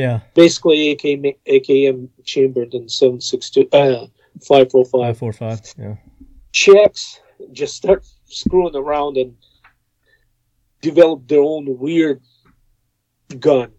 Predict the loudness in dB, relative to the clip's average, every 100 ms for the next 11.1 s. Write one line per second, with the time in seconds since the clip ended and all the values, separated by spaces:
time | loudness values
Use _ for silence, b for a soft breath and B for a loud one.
0 | _ _ _ -2 0 -2 4 4 6 2
1 | 2 2 4 2 0 -2 -4 -6 0 4
2 | 4 2 -2 -4 -6 -6 -6 -6 -6 -10
3 | -14 -20 -20 -20 -2 0 0 -2 -8 -10
4 | -4 -4 -4 2 4 4 -4 _ _ b
5 | b b b b _ -6 0 4 4 4
6 | 2 2 2 -4 -12 -6 2 4 4 2
7 | 0 2 4 4 4 6 6 6 2 -8
8 | -12 -10 -10 -14 -20 -20 -12 -12 -6 -6
9 | -6 -8 -8 -8 -16 _ -20 -20 _ _
10 | _ -4 0 0 -4 -8 -8 -8 -14 -16
11 | -18